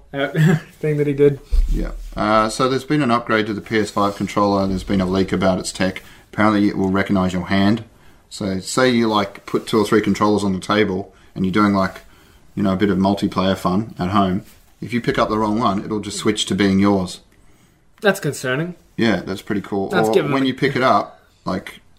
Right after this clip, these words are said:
Speaker 2: whichever controller, even if you've only got one, and there's, like, multiple accounts on the same PlayStation,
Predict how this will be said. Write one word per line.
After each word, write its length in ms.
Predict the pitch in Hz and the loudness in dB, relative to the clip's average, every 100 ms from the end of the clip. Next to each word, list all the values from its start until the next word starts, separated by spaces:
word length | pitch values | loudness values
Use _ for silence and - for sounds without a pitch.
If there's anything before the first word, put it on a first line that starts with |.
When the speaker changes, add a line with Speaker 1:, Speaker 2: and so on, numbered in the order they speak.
| _ | _
Speaker 2:
whichever 340 | 107 131 127 | -2 2 2
controller, 400 | 120 113 110 104 | 0 0 2 2
even 160 | 117 123 | 2 0
if 120 | 113 | 0
you've 120 | 107 110 | 0 0
only 160 | 104 | 0
got 160 | 104 113 | 0 0
one, 320 | 113 92 101 - - _ | 0 0 -2 -8 -20 _
and 180 | 101 104 | -2 0
there's, 140 | 98 | 2
like, 140 | 104 101 | 0 2
multiple 400 | 104 104 - 107 | 2 0 0 -2
accounts 360 | 95 107 101 101 | 2 0 0 0
on 60 | |
the 60 | 95 | -2
same 220 | 107 98 | 0 0
PlayStation, 640 | 113 107 - - - - | 0 -2 -2 -6 -6 -6